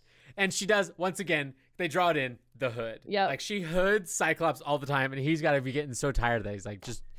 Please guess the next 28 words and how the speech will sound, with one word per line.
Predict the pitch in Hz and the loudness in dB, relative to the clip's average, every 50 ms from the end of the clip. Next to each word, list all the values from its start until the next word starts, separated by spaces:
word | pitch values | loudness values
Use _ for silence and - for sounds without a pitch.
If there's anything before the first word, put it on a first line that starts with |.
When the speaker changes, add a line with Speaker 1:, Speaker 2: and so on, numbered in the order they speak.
| - - - - - - _ _ - | -16 -16 -18 -20 -20 -20 _ _ 0
Speaker 1:
take | - 247 285 | 2 4 4
off | 277 | 4
your | 247 - | 4 6
hood. | - 247 208 | 6 6 6
I | - | 6
can't | 202 226 202 - | 4 4 4 4
see | - 180 | 4 4
your | - | 4
face. | - 185 139 104 - - - - - | 4 2 2 2 0 -4 -8 -8 -4
Stop | - - 208 175 | 0 2 2 4
doing | 156 180 147 | 4 4 4
that." | 123 110 110 175 | 2 0 -4 -6
Speaker 2:
She's | - - 202 185 160 | -8 -8 -8 -6 -4
just | - 220 226 247 - - | 0 0 0 0 -2 -2
cooler | - 226 220 208 190 185 | 0 2 2 4 4 2
than | 190 160 156 160 | 0 0 -2 -2
you, | 160 156 160 | -2 -2 -2
Cyclops, | - 175 147 156 - - 165 160 156 - - | -2 -2 -4 -2 -2 -2 -2 -2 -2 -6 -8
and | - 160 165 | -8 -6 -6
you're | 165 170 | -6 -6
just | 170 - 175 175 180 175 - | -6 -4 -2 -2 -2 0 0
gonna | 196 175 165 254 | 2 2 2 2
<laughs> | 262 | 2
have | 226 320 - | 2 0 0
to | - 370 | 0 0
deal | 320 262 320 392 440 | 0 0 0 0 2
with | 294 240 233 202 | 4 2 2 2
it. | 190 185 180 - - | 0 0 0 -2 -4